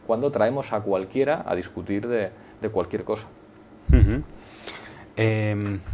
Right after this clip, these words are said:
Speaker 2: seguimos hablando un poco de los medios. ¿Qué sería más importante desde, desde tu punto de vista para mejorar o para democratizar la comunicación, la información? ¿Potenciar desde políticas públicas los medios públicos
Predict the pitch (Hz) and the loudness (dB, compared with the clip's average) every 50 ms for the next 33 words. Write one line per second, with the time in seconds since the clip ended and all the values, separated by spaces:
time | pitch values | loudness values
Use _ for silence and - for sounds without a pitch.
0 | - - - - - - - - - 98 107 113 113 110 104 101 104 107 104 101 | 12 12 12 12 12 12 8 2 2 2 0 0 0 0 0 0 0 0 0 0
1 | 98 95 101 - 98 98 95 92 92 90 87 104 117 120 120 113 117 117 117 113 | 0 -2 -2 0 0 0 0 0 -2 -2 -2 -2 0 0 0 0 0 0 0 0
2 | 110 113 - - - - - - - - - - - - - - 127 120 - 131 | 0 -2 -4 -6 -8 -14 -20 -20 -20 -20 -20 -20 -20 -8 -2 0 0 2 2 2
3 | 123 123 120 117 113 110 110 107 - 110 98 - 104 95 - - 107 110 107 107 | 2 2 2 2 2 2 0 0 -2 -2 -2 -2 -2 -2 -2 -2 -4 -2 -2 -4
4 | 101 95 90 87 90 87 87 107 107 92 92 90 90 85 90 82 92 95 95 98 | -4 -4 -6 -8 -10 -10 -10 -12 -10 -10 -8 -8 -8 -10 -10 -12 -10 -10 -8 -8
5 | 98 92 95 98 98 - - 107 104 95 - - 92 92 101 101 101 98 95 92 | -6 -6 -6 -8 -8 -4 -4 -2 -4 -4 -4 -4 -4 -2 -2 -2 -2 -2 -4 -6
6 | 87 87 85 85 82 80 78 80 87 92 87 - - 90 87 92 101 107 113 110 | -6 -8 -10 -12 -12 -12 -12 -10 -10 -10 -10 -8 -6 -6 -2 2 4 4 4 4
7 | 101 90 82 - 87 87 87 87 95 95 95 98 92 - 95 92 85 - 87 - | 2 -2 -4 -4 -4 -4 -2 -2 -2 -2 -2 -4 -4 -4 -4 -6 -6 -8 -8 -4
8 | - 104 101 98 95 92 90 - 90 87 87 85 85 87 85 95 101 104 101 98 | -4 -2 -2 -2 -4 -6 -8 -10 -12 -12 -12 -10 -10 -10 -8 -8 -8 -8 -8 -10
9 | 92 92 85 - 90 85 87 85 - - 104 104 107 110 - - - - - - | -12 -14 -14 -14 -14 -12 -12 -12 -10 -10 -8 -8 -10 -12 -14 -20 -20 -20 -20 -20
10 | - - - - - - - _ _ - - - 110 110 107 104 101 98 - - | -20 -20 -20 -20 -20 -20 -20 _ _ -20 -2 0 0 0 2 0 -2 -2 0 4
11 | 131 139 135 131 110 107 98 92 101 98 87 - 101 98 101 101 107 107 107 104 | 4 6 6 4 2 0 -2 -4 -6 -8 -6 -6 -8 -8 -6 -6 -6 -6 -6 -8
12 | - - - 113 107 104 101 104 101 98 - - - - _ _ _ _ _ _ | -8 -8 -6 -6 -6 -6 -6 -6 -8 -8 -8 -12 -18 -20 _ _ _ _ _ _
13 | _ _ - 98 98 101 101 92 101 113 120 131 127 120 117 110 110 - 127 117 | _ _ -14 -6 -4 -2 -2 -2 -2 -2 0 0 0 0 0 -2 -2 -4 -6 -6
14 | 120 127 123 - 135 135 131 - - | -6 -8 -8 -8 -10 -10 -10 -14 -20